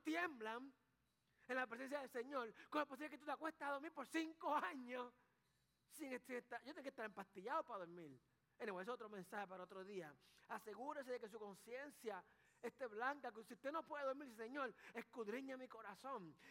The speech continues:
¿Qué es lo que me está inquietando? ¿Qué es lo que me está quitando la paz?".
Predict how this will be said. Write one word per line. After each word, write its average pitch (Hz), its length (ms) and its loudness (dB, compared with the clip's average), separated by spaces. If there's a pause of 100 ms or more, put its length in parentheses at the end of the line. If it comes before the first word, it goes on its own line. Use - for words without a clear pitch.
(100)
¿Qué 277 140 4
es 294 60 2
lo 277 120 -2
que 240 80 -6
me 226 100 2
está 220 200 -6
inquietando? 233 640 -4
¿Qué 285 120 0
es 320 60 2
lo 320 120 2
que 262 80 -6
me 247 100 -2
está 262 180 -4
quitando 254 400 -2
la 247 140 -4
paz?". 311 340 -4